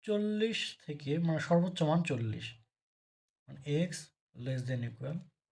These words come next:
forty। Enough, এতটুকু লিখলে, লিখলেই enough। এরপরে আরেকটা মান দেখো, ঘ নাম্বার।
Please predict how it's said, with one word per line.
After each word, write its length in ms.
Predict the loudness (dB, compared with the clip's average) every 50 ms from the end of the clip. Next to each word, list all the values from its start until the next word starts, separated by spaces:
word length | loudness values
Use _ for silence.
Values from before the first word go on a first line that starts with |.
| _ _ -18
forty। 240 | -18 -18 -18 -20 -20 _ _ _ _ _ _ _ _ _ _ _ _ _ _ _ _ _ _ _ _ _ _ _ _ _ _ _ _ _ _ _ _ _ _ _ _ -10
Enough, 280 | -8 -6 -6 -6 -6 -10 -14 _ _ _ _ _ _ _ _ _ _ _
এতটুকু 340 | -20 -18 -10 -8 -6 -4 -2 -2
লিখলে, 180 | -2 -2 -2 -2 -2 -4 -6 -6 -6 -8
লিখলেই 280 | -6 -4 -4 -2 -2 -2 -2
enough। 220 | -4 -6 -8 -10 -14 -18 _ _ _ _ _ _ _ _ _ _ _ _ _ _ _ _ _ _ _ _ _ _ _ _ _ _ _ _ _ _ _ _ _ _ _ -2
এরপরে 360 | 0 0 2 4 4 4 4 2 0 0 0
আরেকটা 280 | 0 0 2 0 0 0 0
মান 120 | 0 -2 -2 -4 -4
দেখো, 180 | -4 -6 -6 -6 -4 0
ঘ 20 | 2 4 4 4 4
নাম্বার। 280 | 2 2 0 0 -2